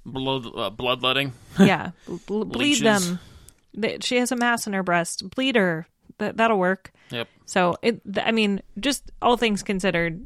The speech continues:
Speaker 2: th-, it is pretty forward-thinking.
Speaker 1: Yeah. Um, <laughs>
Speaker 2: Although terrible in practice. <laughs>
Speaker 1: Yeah. Uh, weirdly enough, alchemy
Speaker 2: Oh, yeah.
Speaker 1: Think about, you know, alch-, but, like, alchemy, it's like, it's always poo-pooed, and, yeah, the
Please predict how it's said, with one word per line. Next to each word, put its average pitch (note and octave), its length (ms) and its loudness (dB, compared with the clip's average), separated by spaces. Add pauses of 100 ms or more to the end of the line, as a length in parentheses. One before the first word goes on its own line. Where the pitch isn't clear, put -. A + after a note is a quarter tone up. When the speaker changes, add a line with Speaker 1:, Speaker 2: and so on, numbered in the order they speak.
(160)
Speaker 2:
th-, - 120 -8
it G#3 160 0
is G3 160 2
pretty D#3+ 360 -4 (160)
forward-thinking. D#3+ 800 -4
Speaker 1:
Yeah. G2 240 -6 (840)
Um, A2 480 0 (180)
<laughs> D3+ 200 2
Speaker 2:
Although G#3+ 260 4
terrible F#3+ 480 2
in E3+ 100 -6
practice. - 500 -10
<laughs> - 60 -10
Speaker 1:
Yeah. E2 200 -6 (720)
Uh, C#3 320 2 (160)
weirdly C3+ 340 0
enough, B2 200 -2 (100)
alchemy C3+ 480 0 (1080)
Speaker 2:
Oh, B3 100 -4
yeah. A3+ 240 -6 (300)
Speaker 1:
Think - 140 -12
about, G2+ 320 -8 (240)
you - 80 -18
know, - 60 -14
alch-, G2 240 -8 (100)
but, B2+ 160 -6
like, A#2 220 0 (420)
alchemy, A3 420 2
it's D3 240 0
like, D3 160 2
it's D3 100 -4
always G3 200 2
poo-pooed, C#3+ 580 0
and, A#2+ 180 -8
yeah, A#2+ 320 2
the G#2+ 420 -8